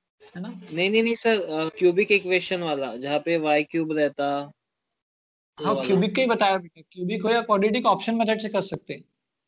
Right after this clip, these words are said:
Speaker 1: Cubic को तो वैसे भी option method से ही करते हैं अपन जनरली।
Speaker 2: मतलब X के जगह ऑप्शंस।
Speaker 1: हाँ, तो जो option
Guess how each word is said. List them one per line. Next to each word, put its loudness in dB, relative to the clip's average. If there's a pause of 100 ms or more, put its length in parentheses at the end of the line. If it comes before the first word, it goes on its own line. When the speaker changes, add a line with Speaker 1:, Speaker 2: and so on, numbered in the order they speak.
(140)
Speaker 1:
Cubic 2
को 6
तो 4
वैसे 4
भी -6
option 2
method 2
से -2
ही 0
करते -2
हैं 4
अपन -2
जनरली। -4 (2000)
Speaker 2:
मतलब 2
X 2
के 4
जगह 2 (540)
ऑप्शंस। 2
Speaker 1:
हाँ, -2
तो -10
जो 0
option 4